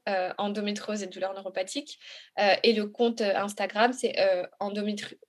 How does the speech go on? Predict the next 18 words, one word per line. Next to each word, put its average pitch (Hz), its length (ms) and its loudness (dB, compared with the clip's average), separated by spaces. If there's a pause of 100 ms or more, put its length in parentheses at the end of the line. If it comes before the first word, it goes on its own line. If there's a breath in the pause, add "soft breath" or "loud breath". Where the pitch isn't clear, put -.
(100)
endométriose 226 500 4
point 226 160 0
neuropathique. 208 640 -2 (720)
Donc, 208 300 -4
euh, 180 260 0
et 196 140 -4
tu, - 160 -12
de 202 80 -20 (400)
toute 220 140 -8
façon, 208 240 4
en 226 80 2
tapant 190 260 -2
endométriose 185 480 -6
neuropathique, 190 480 -6
tu, 180 240 -10
tu - 140 -14
tombes 190 180 -10
dessus. - 240 -12